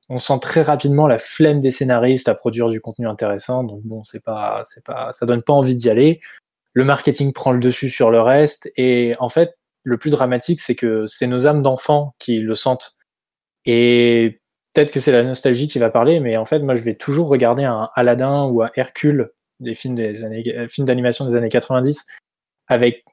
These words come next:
autant de plaisir que quand j'étais petit, parce que ce sont des films intelligents avec deux lectures possibles, une lecture enfant et une lecture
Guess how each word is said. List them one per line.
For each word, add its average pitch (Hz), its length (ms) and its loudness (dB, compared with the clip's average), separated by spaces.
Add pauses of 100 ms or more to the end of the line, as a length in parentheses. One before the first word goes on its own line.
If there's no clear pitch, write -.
autant 147 240 4
de 139 60 0
plaisir 147 440 2
que - 100 -2
quand 131 160 0
j'étais 120 240 0
petit, 151 400 -2
parce 120 320 -2
que 139 220 0
ce 127 160 -4
sont 120 140 -6
des 117 100 0
films 123 200 -6
intelligents 123 640 0
avec 120 300 -2
deux 139 120 2
lectures 143 340 0
possibles, 127 560 0
une 135 140 -4
lecture 120 420 -2
enfant 151 340 0
et 139 100 -6
une 117 100 -6
lecture 123 280 -6